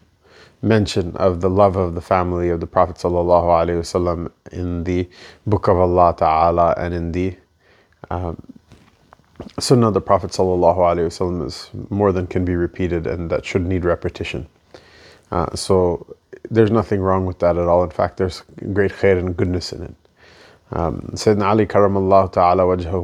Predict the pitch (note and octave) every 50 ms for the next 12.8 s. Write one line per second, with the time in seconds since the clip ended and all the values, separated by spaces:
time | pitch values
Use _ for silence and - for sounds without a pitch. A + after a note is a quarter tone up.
0 | F2+ F2+ F2 E2 E2 F2+ F#2 F2+ E2+ E2+ - - F#2 F2+ F2+ F2+ F2+ F2 E2+ F#2
1 | F#2+ F#2 G2 G2 F#2 F#2 F#2 F2+ - F#2 E2+ E2+ F2+ F2 E2+ E2+ F2 F2+ F2+ F#2
2 | F2 E2+ _ _ _ _ - - - _ _ _ - - E2 D#2+ - - - -
3 | - - G2 F#2+ G2 - - A2+ A2 G#2 G2+ F#2+ - - - _ - - - _
4 | _ - A2+ G#2+ G#2+ A2 G2+ G2+ G2 G2+ F#2+ F#2 E2+ - - - - - - -
5 | - - - - - - - A#2 G#2+ G#2 G2+ F#2+ F#2+ F#2 F2+ - - F2 - -
6 | G2 F#2+ F#2 - - F2 F2+ F2+ - - - F#2 F2+ - G2+ F#2+ F#2+ F2+ F#2+ F#2
7 | F2+ F2+ F2 F#2 F2 E2 F2+ F2 E2+ F2 F2 - _ _ _ _ _ - - -
8 | - - _ _ _ - G2+ G#2+ A#2+ B2+ C3 C3+ A#2+ - B2+ A#2+ A#2+ A#2+ A#2+ -
9 | - B2+ A#2+ A2 - - - - B2+ A#2+ A2+ A#2+ A2 G#2 F2+ G2+ F#2+ F2+ D#2+ D#2+
10 | F#2+ G2 F#2 F#2 F2 E2+ - - - _ _ _ _ _ _ _ _ _ _ _
11 | _ _ _ _ _ F#2+ F#2+ A2+ A2+ F#2+ - - G#2+ G2 F2+ E2+ - - - F2
12 | F2+ F#2 F2+ E2+ G2 F#2+ E2 E2+ E2+ G#2 G2 F#2 - - -